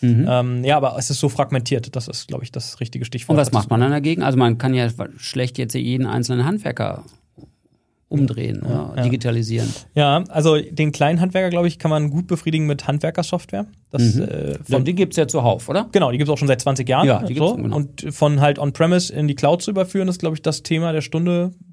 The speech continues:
Speaker 2: nach wie vor. Ist, glaub ich, auch wenn Richtung Venture Capital und was, wo wird Geld reingepumpt im Handwerk, dann ist es Handwerker-Apps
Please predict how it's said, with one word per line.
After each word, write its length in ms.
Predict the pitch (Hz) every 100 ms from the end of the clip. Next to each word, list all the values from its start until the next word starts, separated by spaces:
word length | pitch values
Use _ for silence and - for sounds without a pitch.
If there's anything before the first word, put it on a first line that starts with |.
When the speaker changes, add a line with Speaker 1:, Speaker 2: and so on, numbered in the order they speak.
| -
Speaker 2:
nach 220 | 147 143
wie 20 |
vor. 300 | 151 160 208 - _ _ _
Ist, 80 |
glaub 140 | - 139
ich, 60 |
auch 240 | 139 123 -
wenn 300 | 135 135 131
Richtung 300 | 127 135 127
Venture 220 | 156 156
Capital 560 | 156 151 147 143 143 131
und 200 | 127 127
was, 240 | 123 - - _ _
wo 280 | 135 139 135
wird 200 | 139 139
Geld 200 | 131 127
reingepumpt 540 | 143 185 185 175 165 - _ _ _
im 140 | 151 139
Handwerk, 360 | 139 160 151
dann 120 | 139 123
ist 100 | 127
es 180 | 120 127
Handwerker-Apps 800 | 117 117 117 - 113 - -